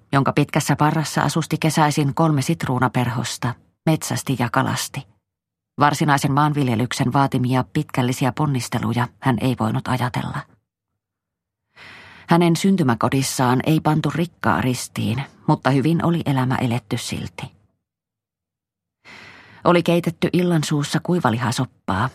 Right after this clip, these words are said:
lisätty siihen kuivattua kalaa ja poronrasvaa. Kun pata oli vielä avotulella, oli istuttu padan ympärille ja alettu lappaa keittoa naamaan. Kun oli syöty, mentiin torkkumaan, ja kun herättiin,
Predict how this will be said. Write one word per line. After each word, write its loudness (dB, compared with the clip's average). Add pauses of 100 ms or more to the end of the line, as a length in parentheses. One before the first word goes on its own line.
(160)
lisätty 2
siihen 0
kuivattua 0
kalaa 0
ja -2
poronrasvaa. -4 (840)
Kun 0
pata 2
oli 2
vielä 2
avotulella, -2 (280)
oli 4
istuttu -2 (100)
padan 2
ympärille -2 (220)
ja 4
alettu 0
lappaa 0
keittoa -2
naamaan. -2 (1200)
Kun 4
oli 2
syöty, 0 (280)
mentiin 2
torkkumaan, -2 (360)
ja 4
kun 4
herättiin, 0